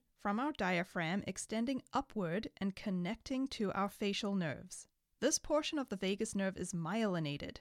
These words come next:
and if you remember what that means, it means the axons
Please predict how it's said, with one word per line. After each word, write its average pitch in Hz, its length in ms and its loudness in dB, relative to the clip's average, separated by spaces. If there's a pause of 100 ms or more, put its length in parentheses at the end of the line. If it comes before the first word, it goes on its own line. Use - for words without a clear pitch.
(220)
and 202 120 4
if 233 140 0
you 320 80 2
remember 240 420 4
what 185 220 2
that 285 240 4
means, 196 500 2
it - 140 -4
means 190 300 0
the - 200 -4
axons 175 600 -2